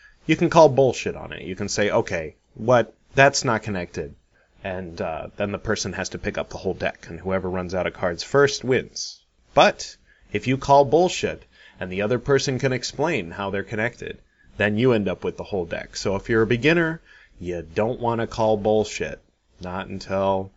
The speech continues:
you really know how to play the game. What happens if somebody picks up the whole deck?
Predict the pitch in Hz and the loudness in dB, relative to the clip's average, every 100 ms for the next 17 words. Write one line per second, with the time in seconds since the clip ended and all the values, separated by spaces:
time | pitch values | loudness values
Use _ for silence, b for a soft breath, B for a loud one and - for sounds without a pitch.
0 | _ _ 90 85 90 98 104 107 110 107 | _ _ -10 -8 -6 -4 -2 0 0 0
1 | 104 101 95 101 98 - 92 92 95 92 | -2 -4 -6 -8 -10 -10 -10 -10 -10 -10
2 | 92 92 90 69 _ _ _ _ _ _ | -10 -10 -14 -18 _ _ _ _ _ _
3 | _ 139 151 160 156 151 147 - 151 143 | _ 6 8 8 6 2 0 0 2 2
4 | 139 147 143 143 - 131 120 123 113 107 | 2 0 0 0 2 0 2 2 0 -4
5 | - | -6